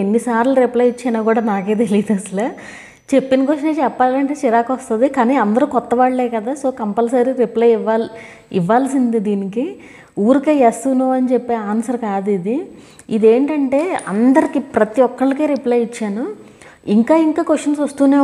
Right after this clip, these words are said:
ఉన్నాయి. ఇంకా తెలుస్తుందంటే ఇంకా తెలియట్లేదు, ఇం-, ఎందుకంటే channels కూడా పెరిగిపోతున్నాయి కదా. So అందుకే నేను ప్రత్యేకంగా ఈ వీడియో చేద్దామని చెప్పి చేస్తున్నాను.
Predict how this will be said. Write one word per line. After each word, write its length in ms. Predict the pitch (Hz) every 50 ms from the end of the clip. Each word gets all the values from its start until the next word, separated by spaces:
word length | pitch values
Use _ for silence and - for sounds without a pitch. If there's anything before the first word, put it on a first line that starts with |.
| 277 269
ఉన్నాయి. 220 | 254 247 247 214 185
ఇంకా 180 | 185 185 190 254 262 269
తెలుస్తుందంటే 680 | 262 262 269 269 - - 269 262 262 262 254 247 269 269 269 - - -
ఇంకా 160 | 208 208 226 220 202 190 190 208
తెలియట్లేదు, 500 | 208 214 226 254 262 269 269 262 233 233 240
ఇం-, 120 | 220 185 - 170
ఎందుకంటే 320 | 208 226 254 320 277 294 294 269
channels 380 | 262 247 233 233 254 269 262 262 -
కూడా 100 | 277 269 262
పెరిగిపోతున్నాయి 600 | 254 233 240 240 240 262 240 240 254 240 233 226 214
కదా. 180 | 208 196 214 277 415 - - - - - - - - - - _ - -
So 40 | 254 247 226
అందుకే 240 | 220 226 233 247 311 285 285
నేను 160 | 262 240 233 226
ప్రత్యేకంగా 540 | 214 190 - - - 262 269 269 277 269 269 247 226
ఈ 20 | 196 196
వీడియో 220 | 208 226 247 262 254 262
చేద్దామని 480 | 247 202 202 202 220 240 240 233 226 220 220
చెప్పి 180 | 220 220 - - 233
చేస్తున్నాను. 560 | 208 196 202 202 - - 214 202 185 196